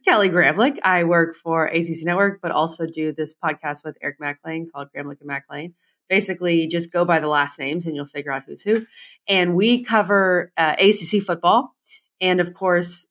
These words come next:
we've got our friends over here that cover the Sun Belt. So why don't here, I'm just gonna pick the next person to intro themselves.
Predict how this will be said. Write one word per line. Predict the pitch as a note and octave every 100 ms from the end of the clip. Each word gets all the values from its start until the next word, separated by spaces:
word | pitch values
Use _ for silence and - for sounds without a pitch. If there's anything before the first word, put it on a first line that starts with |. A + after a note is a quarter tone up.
| _
we've | F3+ F3
got | F3 D#3
our | D#3
friends | F3+ E3+
over | E3+ F3+
here |
that | E3 F3
cover | D#3+ D3 -
the | D3
Sun | - F#3 A3+
Belt. | E3+ B2 -
So | - F3 D#3
why | C#3+ F3 A#3+
don't | B3
here, | G#3+ F3+
I'm | F#3+
just | A#3 -
gonna | G#3+
pick | A3 A3+
the | G#3
next | F#3+ F#3+ -
person | F3+ F3
to | D#3
intro | E3 E3+
themselves. | D#3 D3+ D#3 D3+